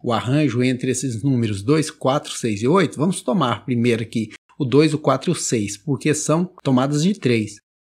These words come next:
Eu posso combinar dois com quatro com seis, duzentos e quarenta e seis. Mas esses mesmos algarismos vão me dar duzentos e sessenta e quatro ou quatrocentos e vinte e seis.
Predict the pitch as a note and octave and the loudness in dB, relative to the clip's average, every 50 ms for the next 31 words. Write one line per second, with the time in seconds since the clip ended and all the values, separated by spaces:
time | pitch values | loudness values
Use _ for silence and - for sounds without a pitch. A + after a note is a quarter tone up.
0 | _ - A3+ G#3+ - F#3 D#3 D3 - - D#3 C#3+ C#3+ B2+ A#2+ A2 G2 F#2 F#2 - | _ 2 2 4 4 4 4 4 4 2 4 4 4 4 4 2 0 -4 -8 -12
1 | _ _ - A#2 A2 C#3+ C#3+ B2 A2+ G2 G2+ - - - - C#3+ D3 - - - | _ _ -4 2 6 6 6 6 4 2 -4 -8 -10 -4 0 0 0 0 0 0
2 | G2+ G2 G2 F#2+ - - - - - _ _ _ _ _ - - D3+ C#3+ - - | -2 0 -2 -4 -8 -14 -20 -20 -20 _ _ _ _ _ -2 0 0 2 2 4
3 | F3+ F3+ G3+ A#3 G#3+ - B2+ B2 A2 C3 C3+ B2+ - - - D#3+ D#3+ E3 D#3+ - | 4 4 4 2 0 -2 -4 -2 0 0 0 0 0 0 2 2 4 4 4 2
4 | A#3+ B3 - - B3 A3+ A#3 A#3+ - - - - _ _ _ _ _ _ _ _ | 2 0 2 2 4 4 2 2 -2 -8 -10 -14 _ _ _ _ _ _ _ _
5 | _ - G#3+ A#3+ B3+ A3+ G3 C#3+ B2 B2 B2+ E3 E3+ - - F#3 C3+ A2+ A2+ A2+ | _ 2 6 8 8 8 8 6 4 2 2 2 2 2 2 0 0 0 0 2
6 | A2 A#2 C3+ E3 A#3 C#4+ D#4 D4+ A3+ F3 D3+ C#3+ A#2+ A2+ A#2+ A2 G#2 G#2+ G2 G#2 | 4 4 6 6 6 6 4 4 2 2 2 2 2 2 0 0 0 -2 -2 0
7 | A#2+ D#3+ A3+ B3 G#3+ C3 A2+ A2 G#2 G2+ - - - D3 A#2+ C#3 F3 F#3+ F#3+ D3+ | 2 4 4 4 4 2 -2 -4 -6 -6 -8 -8 -4 0 2 4 4 4 4 4
8 | G#2+ A2 G#2 G2 F2+ F#2 - - _ - - - - _ - C3 E3+ G#3+ F3 A2 | 2 0 0 -2 -2 -4 -8 -14 _ -20 -20 -20 -14 _ -4 -2 0 0 2 2
9 | B2+ C3 B2+ - - A#2+ - - D#3 C#3+ - - D3 C#3+ F3+ F3 - - E3+ F#3+ | 2 2 2 0 -4 -4 -2 0 0 0 2 0 0 0 -2 -2 0 0 0 0
10 | A3+ - - - - _ - A3+ D4+ D4+ - D4 C#4+ C#4 - - - - - E3 | 0 -4 -8 -16 -4 _ 4 4 4 4 2 -2 -2 -2 -4 -8 -6 -2 0 2
11 | F#3 G#3 - - B3 A#3 C#4+ C#4+ - - G3+ F3 D3+ C#3+ C#3+ - - | 2 2 0 2 4 4 4 4 4 2 2 2 2 2 -2 -6 -10